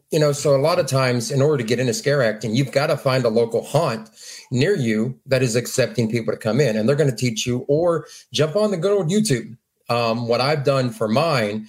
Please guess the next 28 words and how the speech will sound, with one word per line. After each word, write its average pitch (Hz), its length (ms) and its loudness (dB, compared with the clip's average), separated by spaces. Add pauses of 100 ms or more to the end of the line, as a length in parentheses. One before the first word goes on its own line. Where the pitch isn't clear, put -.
(400)
is 110 480 0
instead 127 400 0
of 117 120 -2
me 123 180 0
spending 113 680 0
five, 110 280 -2
six - 320 -6
hours 117 380 2
to - 80 -18
teach - 260 -6
people, 104 340 -2
I 107 120 0
found 110 340 -2
some 107 200 -4
really 123 220 2
good 110 200 -2
YouTube 123 380 0
videos 107 480 0 (520)
that 117 100 0
I 123 200 2
have 120 280 -2
them 123 180 2
sit 135 220 -2
and 120 120 -2
watch 120 300 0
through. 131 260 0
And 117 140 0
it's 143 140 0